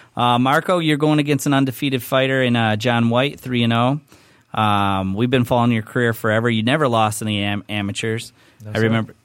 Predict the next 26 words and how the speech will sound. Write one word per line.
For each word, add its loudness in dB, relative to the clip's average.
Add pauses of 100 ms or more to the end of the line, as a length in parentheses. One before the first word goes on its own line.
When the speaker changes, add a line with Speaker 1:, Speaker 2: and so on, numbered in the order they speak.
Speaker 1:
I 0
remember 2
always 2
asking -2
you -2
when -2
you're -2
gonna 0
go -2
pro, 0
when -2
you're -4
gonna -2
go -2
pro, 0
and 0
you -6
kept -6 (920)
going 2
to -2
your -2
coaches 0
whenever 0
they 0
say -2
I 0